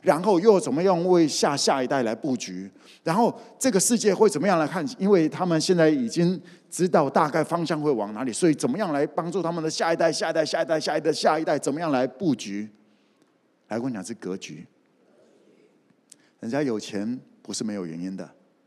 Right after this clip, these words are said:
或者说全世界最，最有钱的那些什么洛克菲勒啊那些的，OK？他们甚至不用上市公司的，他们的财富为什么他们能够累积呢？因为他们的上一代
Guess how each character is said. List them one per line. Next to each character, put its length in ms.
或 80
者 100
说 140
全 220
世 160
界 120
最， 360
最 180
有 120
钱 160
的 100
那 80
些 180
什 100
么 80
洛 120
克 120
菲 140
勒 160
啊 160
那 80
些 160
的， 100
OK？ 320
他 120
们 100
甚 140
至 100
不 80
用 160
上 180
市 140
公 220
司 120
的， 100
他 120
们 100
的 80
财 220
富 280
为 200
什 200
么 120
他 160
们 140
能 100
够 80
累 180
积 220
呢？ 200
因 120
为 80
他 140
们 120
的 120
上 360
一 60
代 240